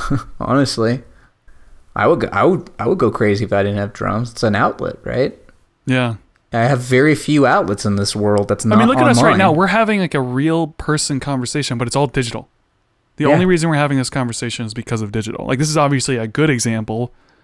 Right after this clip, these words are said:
Speaker 2: of the way technology changing can really help things. 'Cause, like, I don't think I'd be as close friends with, like, Michael or Shane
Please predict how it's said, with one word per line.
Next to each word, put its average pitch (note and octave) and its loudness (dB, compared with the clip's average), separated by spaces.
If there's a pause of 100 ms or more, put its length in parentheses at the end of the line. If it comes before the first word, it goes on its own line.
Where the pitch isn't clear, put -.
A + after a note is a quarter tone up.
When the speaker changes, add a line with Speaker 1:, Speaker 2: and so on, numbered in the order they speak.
(240)
Speaker 2:
of A#2+ -6
the A#2+ -2
way A2 -4
technology A2 -8
changing G#2+ -8
can G#2+ -12
really G#2+ -10
help C#3 -8
things. - -16
'Cause, B2 -8
like, - -6 (1000)
I D3 0
don't F#3 2
think D#3 -2
I'd C#3+ 0
be C3+ 2
as B2+ 0
close C#3 -2
friends C3 -2
with, B2 -8
like, A#2 -4
Michael B2+ 0
or E3+ 2
Shane A2+ -4